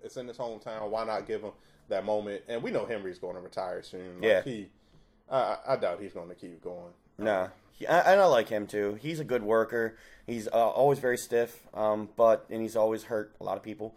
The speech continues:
Speaker 2: The House of Pain is no joke.
Speaker 1: Yeah.
Speaker 2: Um, but, or the Hall of Pain, I should say.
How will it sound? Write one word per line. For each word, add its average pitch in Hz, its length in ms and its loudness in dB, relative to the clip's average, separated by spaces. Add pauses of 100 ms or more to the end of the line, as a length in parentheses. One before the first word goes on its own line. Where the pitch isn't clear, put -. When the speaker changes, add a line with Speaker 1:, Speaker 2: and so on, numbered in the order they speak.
(340)
Speaker 2:
The 110 100 0
House 135 240 6
of 135 80 -10
Pain 135 280 2
is 117 120 -2
no 127 140 2
joke. 147 320 2 (280)
Speaker 1:
Yeah. 113 140 2
Speaker 2:
Um, 107 320 0 (640)
but, 160 260 10
or 131 120 8
the 127 80 4
Hall 143 180 8
of 135 80 4
Pain, 123 220 -2
I 120 40 -2
should - 200 -10
say. 113 180 2